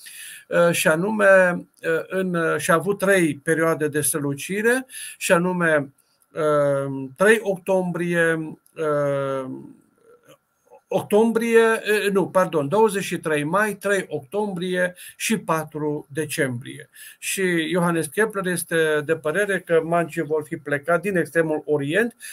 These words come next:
la a doua apariție a acestei stele, adică în octombrie, în data de trei octombrie, timp care le, le-a permis să ajungă,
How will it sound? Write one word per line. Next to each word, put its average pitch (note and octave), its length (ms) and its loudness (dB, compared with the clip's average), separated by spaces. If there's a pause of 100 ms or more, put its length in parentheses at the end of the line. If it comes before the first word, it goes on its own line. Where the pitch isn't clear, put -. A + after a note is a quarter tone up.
(120)
la E3 120 6
a D#3 60 8
doua G3 280 8
apariție D3+ 520 2
a C3+ 40 2
acestei C#3 440 -6
stele, G3+ 520 2 (380)
adică E3 460 0
în G#3 160 6
octombrie, F#3+ 640 0
în E3+ 120 0
data E3+ 240 2
de D3+ 140 -2
trei E3 200 -2
octombrie, G#3+ 640 -2
timp A#3 340 -6
care F3 180 0
le, E3+ 280 -2
le-a E3 160 2
permis D#3+ 400 -2
să - 80 -4
ajungă, D#3+ 600 0